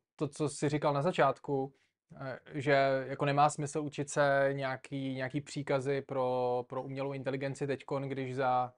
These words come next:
za rok prostě to bude úplně jinak, což, eh, s čímž souhlasím. Tak, eh, ta věc prá-, t-, tady to se mi právě na Honzovi líbí, že on umí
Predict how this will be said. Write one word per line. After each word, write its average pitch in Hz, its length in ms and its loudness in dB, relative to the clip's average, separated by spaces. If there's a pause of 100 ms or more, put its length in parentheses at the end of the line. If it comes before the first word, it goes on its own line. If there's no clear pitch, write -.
za 135 180 -2
rok 131 180 -2
prostě 131 340 -8
to 131 100 -6
bude 135 120 -4
úplně 139 340 -6
jinak, 131 320 -6
což, - 280 -8
eh, 120 180 0
s - 100 -20
čímž 113 360 -8
souhlasím. 131 640 -2 (440)
Tak, 131 280 -2
eh, 139 100 4 (720)
ta 147 80 4
věc 139 240 -2
prá-, 135 300 2 (140)
t-, - 420 -16
tady 147 160 6
to 151 80 -2
se 156 100 -2
mi 151 80 -2
právě 143 240 2
na 135 60 -2
Honzovi 143 280 -2
líbí, 139 220 0
že 143 100 -4
on 135 260 -4
umí 143 360 -4